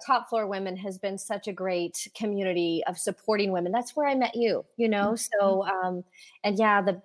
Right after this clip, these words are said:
Speaker 1: the sooner we can get back into, into the in-person, obviously, I think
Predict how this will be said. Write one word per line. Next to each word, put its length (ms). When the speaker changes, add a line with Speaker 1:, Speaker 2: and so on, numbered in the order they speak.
Speaker 1:
the 60
sooner 320
we 100
can 160
get 160
back 220
into, 240
into 540
the 180
in-person, 680
obviously, 600
I 80
think 380